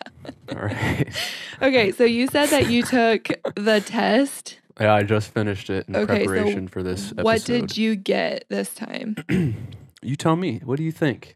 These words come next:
Speaker 2: I think
Speaker 1: What
Speaker 2: you're a five.
Speaker 1: Okay, tell me why.
Speaker 2: Um, because you're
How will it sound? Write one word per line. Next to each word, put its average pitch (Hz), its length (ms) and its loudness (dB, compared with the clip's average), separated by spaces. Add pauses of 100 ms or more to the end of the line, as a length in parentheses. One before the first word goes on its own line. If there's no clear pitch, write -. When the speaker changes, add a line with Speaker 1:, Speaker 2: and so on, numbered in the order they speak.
Speaker 2:
I 226 120 2
think 269 180 -2
Speaker 1:
What - 120 0
Speaker 2:
you're 320 180 0
a 359 80 -2
five. - 760 0 (160)
Speaker 1:
Okay, 104 220 -2
tell 101 160 -2
me 101 100 2
why. 95 240 0 (840)
Speaker 2:
Um, 208 580 2 (760)
because 208 800 2
you're 202 800 2